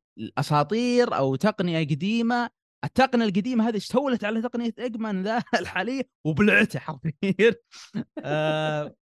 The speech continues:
وبعدها شو اسمه، تبدأ عاد القصة إيش قاعد يصير. إيجمان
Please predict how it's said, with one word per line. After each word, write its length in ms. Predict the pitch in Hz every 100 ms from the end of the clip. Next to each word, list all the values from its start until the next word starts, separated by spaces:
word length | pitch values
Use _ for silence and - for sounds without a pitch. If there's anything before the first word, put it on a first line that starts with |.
| 240 -
وبعدها 840 | 127 165 415 359 277 220 185 175 170
شو 120 | 226
اسمه، 600 | 208 120 92 101 127 131
تبدأ 340 | 143 226 214 156
عاد 140 | 160
القصة 460 | 151 170 - 135 127
إيش 160 | 127
قاعد 160 | 135 139
يصير. 320 | 127 135 120
إيجمان 480 | 165 139 143 135